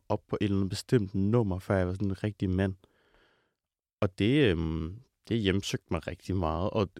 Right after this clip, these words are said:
fik skubbet mig ud på alle mulige sådan dates og fester og oplevelser, som jeg egentlig ikke havde lyst til. Øhm,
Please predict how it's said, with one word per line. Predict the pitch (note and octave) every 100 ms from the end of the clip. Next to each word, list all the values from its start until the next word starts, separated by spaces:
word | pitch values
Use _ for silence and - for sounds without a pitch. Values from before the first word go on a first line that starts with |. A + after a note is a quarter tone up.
| -
fik | - G2 -
skubbet | - - G2 G#2 G2
mig | F2+
ud | A#2 G#2
på | -
alle | - G2+
mulige | G2+ G2 G2+
sådan | - F#2+ E2 - _ _ _ - - _ -
dates | G#2+ G2+ - -
og | F#2+ - -
fester | - G#2 - A2
og | G2+ - F#2 F2+ -
oplevelser, | - F#2+ G#2+ G2+ F#2 -
som | F#2+ F#2
jeg | F2 D#2
egentlig | F#2 F#2 E2+
ikke | F2
havde | - E2
lyst | E2 A2 - -
til. | D#2+ F2 - _ _ _ -
Øhm, | E2+ D#2 D#2 D2 E2 E2 - B1